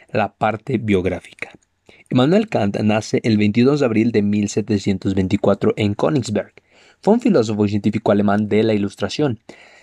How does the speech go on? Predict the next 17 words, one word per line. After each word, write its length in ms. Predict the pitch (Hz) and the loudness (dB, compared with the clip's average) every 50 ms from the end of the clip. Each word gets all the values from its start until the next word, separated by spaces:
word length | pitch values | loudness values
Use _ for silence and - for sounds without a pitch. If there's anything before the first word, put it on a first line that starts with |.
| _ _ _ | _ _ _
además 380 | - 120 113 117 120 123 127 123 | -2 0 0 2 2 2 0 0
de 80 | 127 | -2
ser 200 | 120 - 127 117 | -2 0 0 2
el 140 | 120 123 113 | 2 0 0
primero 640 | - _ - 104 98 104 117 135 123 113 131 139 - | -4 _ -4 -2 0 2 4 4 4 4 2 2 2
y 140 | 127 120 113 | 0 -2 0
más 280 | 117 120 120 113 - | 0 0 -2 -2 -2
importante 600 | 135 127 113 113 104 107 - 117 113 107 113 107 | -6 -2 -2 -2 -4 -2 -2 -4 -2 -2 -2 -2
representante 1040 | 104 107 104 - - - 107 101 98 - 104 98 95 - - 143 196 220 208 - 120 | -2 -2 -4 -4 -2 -2 -2 -2 -2 -4 -6 -6 -4 -4 -4 -2 -2 -2 0 0 0
del 180 | 107 104 104 - | 2 0 -2 -2
criticismo 840 | - 104 104 98 101 - 107 101 - 120 143 165 165 135 107 101 - _ _ _ _ _ _ | 0 0 0 0 2 0 -2 0 2 2 2 4 4 2 0 0 -4 _ _ _ _ _ _
y 60 | - | -10
precursor 640 | 107 - - 110 107 - 123 110 104 - 117 113 123 131 | -4 0 0 0 0 0 -2 -2 0 0 0 0 2 2
del, 380 | 131 127 110 101 95 - _ _ _ _ _ _ _ _ _ _ | 2 2 2 0 -2 -6 _ _ _ _ _ _ _ _ _ _
del 220 | 135 117 110 110 | -2 0 2 4
idealismo 500 | 110 110 110 107 98 95 104 113 127 131 | 4 4 4 4 4 2 0 -2 0 0
alemán. 460 | 123 117 107 95 92 98 123 131 110 | 0 0 0 -2 -2 -4 -4 -4 -6